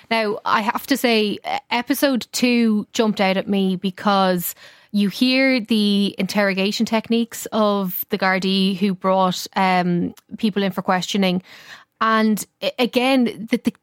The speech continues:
the difference between this podcast and some of the other true crime podcasts that I had been listening to a few years ago is, it, I think humanity and empathy is at the core of this, because,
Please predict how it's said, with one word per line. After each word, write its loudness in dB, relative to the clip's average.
the 4
difference 0
between 2
this 0
podcast 0
and 0
some 0
of 2
the 4
other 4
true 0
crime 0
podcasts 2
that 2
I 0
had 0
been 2
listening 0
to 0
a 0
few 2
years 2
ago 2
is, 0
it, -4
I 0
think 2
humanity 2
and 0
empathy 2
is -2
at 0
the 0
core 0
of -2
this, -2
because, 0